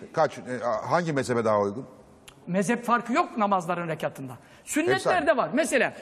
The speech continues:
Speaker 2: farzlarda hiç
Speaker 1: Farzlarda,
Speaker 2: ihtilaf
Speaker 1: hayır,
Speaker 2: yok.
Speaker 1: sünnetlerde var.
Speaker 2: Sünnetlerde var ihtilaf. Mesela Şafii'ye göre öğlenin ilk sünnetindeki müekket sünnet ikidir. Hanefi'ye göre dörttür. Ama sen iki kılsan günah mı yani şimdi? Değil.
Speaker 1: Değil.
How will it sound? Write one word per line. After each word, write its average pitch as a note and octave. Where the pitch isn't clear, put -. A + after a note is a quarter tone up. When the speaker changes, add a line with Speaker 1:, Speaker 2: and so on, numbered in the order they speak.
Speaker 2:
farzlarda C#4
hiç F#4
Speaker 1:
Farzlarda, D3
Speaker 2:
ihtilaf A#3
Speaker 1:
hayır, C3+
Speaker 2:
yok. -
Speaker 1:
sünnetlerde C#3
var. F#2+
Speaker 2:
Sünnetlerde C4+
var G#4+
ihtilaf. F#3
Mesela G#3
Şafii'ye C#4+
göre A#3
öğlenin C4+
ilk C#4+
sünnetindeki A3+
müekket B3
sünnet G3
ikidir. D#4+
Hanefi'ye B3
göre E4+
dörttür. C4
Ama C#4
sen F4
iki F4
kılsan D4+
günah G#4+
mı E4+
yani F#3
şimdi? D#3
Değil. G#4+
Speaker 1:
Değil. G4+